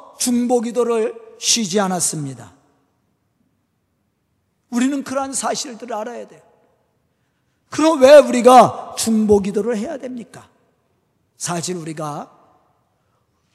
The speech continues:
복음을 전하지만 마음의 문을 열고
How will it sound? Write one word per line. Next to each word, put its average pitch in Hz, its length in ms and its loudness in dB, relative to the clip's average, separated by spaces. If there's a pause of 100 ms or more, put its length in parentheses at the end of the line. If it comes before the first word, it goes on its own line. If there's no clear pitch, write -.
복음을 247 440 -2
전하지만 190 760 -8 (920)
마음의 190 460 -6
문을 180 300 -10
열고 156 520 -10